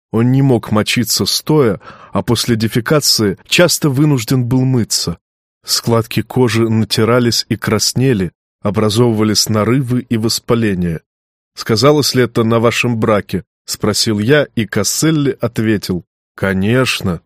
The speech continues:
сексуальной жизни нет. Я очень надеюсь, что будет".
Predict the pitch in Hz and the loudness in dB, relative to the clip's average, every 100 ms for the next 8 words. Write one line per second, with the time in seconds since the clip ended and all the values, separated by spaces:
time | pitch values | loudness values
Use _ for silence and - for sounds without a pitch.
0 | _ - 101 - - 110 120 110 104 92 | _ -6 -4 -2 2 2 4 2 0 0
1 | 113 104 107 104 107 117 92 - _ _ | -2 0 0 0 0 0 -2 -6 _ _
2 | - 107 120 110 113 113 113 101 120 120 | -4 2 2 2 0 0 0 2 0 0
3 | 101 - - 113 104 131 139 101 - | -2 -4 -4 -4 -2 -2 -2 -2 -6